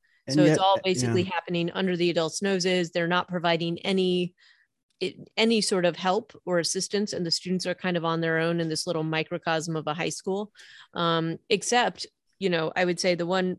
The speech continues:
Speaker 2: sort of ex-, not that they know what's going on, but, um, Andro's dad, like, they have the little breakfast scene, and he's basically,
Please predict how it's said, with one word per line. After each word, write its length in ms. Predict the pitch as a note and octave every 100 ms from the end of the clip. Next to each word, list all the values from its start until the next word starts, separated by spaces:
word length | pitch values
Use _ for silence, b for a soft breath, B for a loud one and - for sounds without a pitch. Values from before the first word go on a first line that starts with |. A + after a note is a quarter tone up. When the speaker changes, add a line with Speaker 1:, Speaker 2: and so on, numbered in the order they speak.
| -
Speaker 2:
sort 220 | - F3
of 100 | D#3+
ex-, 360 | E3 - - -
not 260 | A#3 C4 B3+ _ - - G3+
that 240 | F#3 D#3+ - _ _ _
they 120 | G3+
know 140 | F#3 F3
what's 180 | E3 -
going 240 | E3+ E3
on, 260 | E3+ D#3+ D#3
but, 400 | F3+ E3 D#3 - b b b -
um, 240 | F#3 F3 -
Andro's 440 | A#3 B3+ A3+ F#3
dad, 400 | F3 E3+ D#3+ F#3+ F3+
like, 180 | D#3+
they 100 | F3 F3
have 140 | D#3+
the 80 | E3
little 280 | - F3+ F3
breakfast 380 | E3 E3 F#3 -
scene, 160 | E3+ E3
and 100 | F3+
he's 160 | F#3+ F3+
basically, 520 | F#3 F#3 F#3 F3